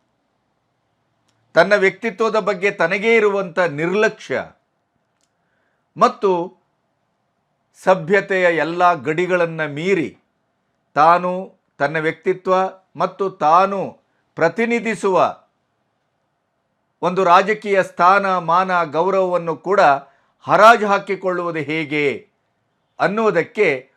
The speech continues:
ವರ್ತಮಾನದಲ್ಲಿ ಕರ್ನಾಟಕದಲ್ಲಿ ಯಾರಾದರೂ ಸಾಕ್ಷಿ ಅಂತಿದ್ರೆ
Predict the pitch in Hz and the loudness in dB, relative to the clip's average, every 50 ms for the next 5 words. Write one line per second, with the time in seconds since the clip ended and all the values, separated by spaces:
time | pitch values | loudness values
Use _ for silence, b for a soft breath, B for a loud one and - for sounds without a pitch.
0 | _ _ - 107 139 170 185 - - 240 233 226 226 220 214 214 208 208 196 190 | _ _ -4 0 0 0 0 0 -2 -2 0 2 2 2 2 0 -2 -2 -2 -4
1 | 190 185 185 175 175 175 175 170 165 165 147 160 160 151 156 156 151 151 143 123 | -4 -4 -4 -6 -4 -2 -2 -4 -4 -4 -6 -6 -4 -4 -4 -2 -2 -2 -2 -4
2 | 113 b b b b - 127 147 160 165 165 156 156 156 151 139 - - 156 170 | -6 b b b b 0 4 4 6 6 6 4 4 2 0 0 0 4 4 4
3 | 196 190 - - - 175 165 156 156 - 131 135 139 - 139 135 135 165 180 180 | 4 2 -2 -6 -4 -2 -2 -2 -4 -6 -8 -8 -8 -8 -10 -8 -2 0 2 2
4 | 147 131 131 b | 2 2 -2 b